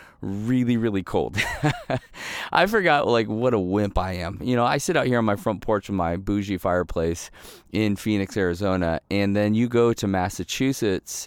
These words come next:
in February, it is so cold. Uh, it was beautiful, though. They ha-, it had just snowed, and the whole time there was really an awesome time, but it,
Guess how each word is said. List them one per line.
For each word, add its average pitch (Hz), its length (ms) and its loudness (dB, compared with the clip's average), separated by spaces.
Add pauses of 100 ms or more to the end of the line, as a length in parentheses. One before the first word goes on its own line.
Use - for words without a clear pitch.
(140)
in 98 640 0
February, 92 760 2 (380)
it 117 160 2
is 107 180 2
so - 440 0
cold. 69 400 -4 (280)
Uh, - 200 2
it 98 60 -2
was 104 160 -2
beautiful, 110 460 0
though. 98 160 -6
They 95 160 -4
ha-, 101 60 -4
it 101 200 0
had 101 160 -2
just 127 280 0
snowed, 110 680 2
and 92 540 -4
the 104 100 0
whole 143 260 0
time 98 320 0
there 87 140 0
was 90 180 -4
really 98 280 2
an 87 120 0
awesome 90 300 -2
time, 113 240 0
but 92 120 0
it, - 80 -2